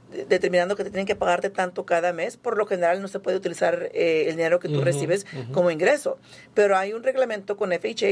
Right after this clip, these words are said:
Speaker 1: A de que si lo has recibido por los últimos doce meses o más,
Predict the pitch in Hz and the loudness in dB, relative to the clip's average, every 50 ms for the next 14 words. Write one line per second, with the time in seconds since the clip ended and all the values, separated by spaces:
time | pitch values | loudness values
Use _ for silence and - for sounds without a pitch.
0 | - - - - - - - - 185 180 - 175 175 185 170 180 175 185 190 214 | 2 0 -6 -20 -20 -10 0 0 0 2 2 -2 0 2 4 4 4 4 2 -4
1 | 220 214 214 220 220 - 202 180 175 - 190 - 190 208 190 185 175 175 180 190 | -8 -4 -4 -4 -2 -2 -4 -4 -4 -6 -10 -8 -4 0 0 0 2 2 2 2
2 | 190 190 240 247 254 226 185 170 - 240 277 269 - _ _ _ - 170 170 190 | 2 2 0 0 2 2 0 2 2 0 -2 -2 -4 _ _ _ -4 0 2 4
3 | 285 285 285 294 - - | 4 2 0 -4 -12 -16